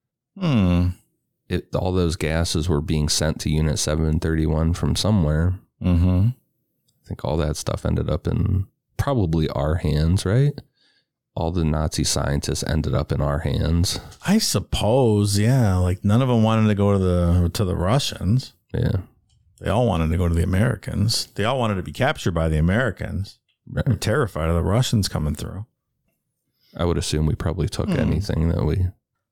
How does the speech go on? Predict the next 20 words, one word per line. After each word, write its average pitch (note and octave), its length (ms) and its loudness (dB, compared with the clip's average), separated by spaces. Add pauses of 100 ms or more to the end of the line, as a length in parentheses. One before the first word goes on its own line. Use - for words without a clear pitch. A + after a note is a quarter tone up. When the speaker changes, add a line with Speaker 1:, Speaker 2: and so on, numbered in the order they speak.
(160)
Speaker 1:
Yeah, G3 480 0
that G3+ 120 0
makes G3 260 0
Speaker 2:
found. D3+ 300 0
Speaker 1:
sense. - 300 -6 (420)
That - 60 2
makes E2 220 0
sense. B2+ 420 0 (340)
Speaker 2:
And B2 80 0
it B2 40 2
makes A#2+ 220 0
sense F#2 220 0
that E2 80 0
it D2 100 0
would D2+ 140 0
not D#2 240 0
be D#2 440 2 (400)
some D#2+ 360 0
registered D2+ 720 -2
ship E2 480 -2